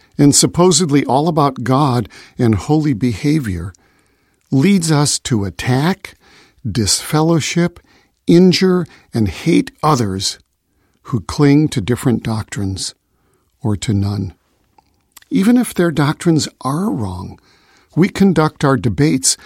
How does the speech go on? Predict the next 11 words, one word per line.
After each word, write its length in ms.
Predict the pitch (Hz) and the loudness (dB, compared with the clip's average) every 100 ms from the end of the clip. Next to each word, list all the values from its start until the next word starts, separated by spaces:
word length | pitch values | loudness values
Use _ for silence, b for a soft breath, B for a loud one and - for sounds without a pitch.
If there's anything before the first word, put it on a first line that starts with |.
| B B | B B
as 180 | 139 123 | 0 2
if 220 | 160 - | 0 0
we 160 | 151 160 | 0 2
are 220 | 151 143 | 4 2
exempt 640 | 107 104 92 127 170 - | 0 -4 0 2 2 0
from 220 | - 165 143 | -4 0 0
God's 360 | 139 135 127 | 0 0 -2
commandments 880 | - 127 113 170 202 180 107 - - B B B B | -2 0 0 2 2 2 -2 -4 -8 B B B B
about 280 | 147 127 147 | 0 2 2
loving 400 | 143 156 165 151 | 2 4 6 6
neighbors 480 | 139 190 147 127 123 | 6 4 2 -2 -2